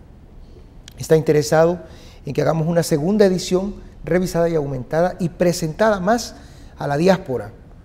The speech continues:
a nuestros hermanos que viven en el exterior, a nos-, a los que un día se fueron por vivir estas circunstancias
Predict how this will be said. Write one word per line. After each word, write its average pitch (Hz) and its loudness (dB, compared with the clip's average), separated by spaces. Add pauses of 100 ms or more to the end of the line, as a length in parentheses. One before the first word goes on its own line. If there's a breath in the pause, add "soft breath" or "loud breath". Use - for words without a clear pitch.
(340)
a 135 -8
nuestros 139 -6 (300 loud breath)
hermanos 190 2 (600 loud breath)
que 151 0
viven 180 2
en 151 -4
el 139 -4
exterior, 139 0 (400 loud breath)
a 139 -4
nos-, 147 -2
a 165 -2
los 156 0
que - -6
un 175 -2
día 226 2
se 196 0
fueron 254 8
por 185 0
vivir 175 6
estas 233 2
circunstancias 143 -8